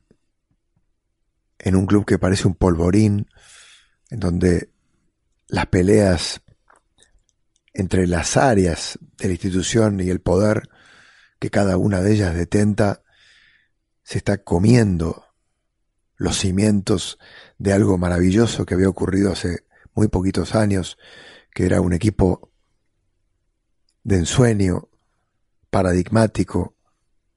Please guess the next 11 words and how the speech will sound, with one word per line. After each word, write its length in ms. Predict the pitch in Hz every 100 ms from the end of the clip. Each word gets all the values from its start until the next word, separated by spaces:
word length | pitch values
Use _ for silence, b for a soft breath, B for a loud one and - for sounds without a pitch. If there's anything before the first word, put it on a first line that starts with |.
| _ _ _ _ _ _ _
que 80 | -
había 220 | 95 123
marcado 580 | 101 95 92 - 117 98
la 120 | 87
forma 380 | - 113 147 104
de 80 | 90
jugar 340 | - 87 90
al 120 | 85
fútbol 500 | - 85 - 50 - _ _ _ _ _ _ _ _ _ _ _ _ _ _ _ _ _ -
del 200 | - 80
mundo. 460 | 90 80 113 -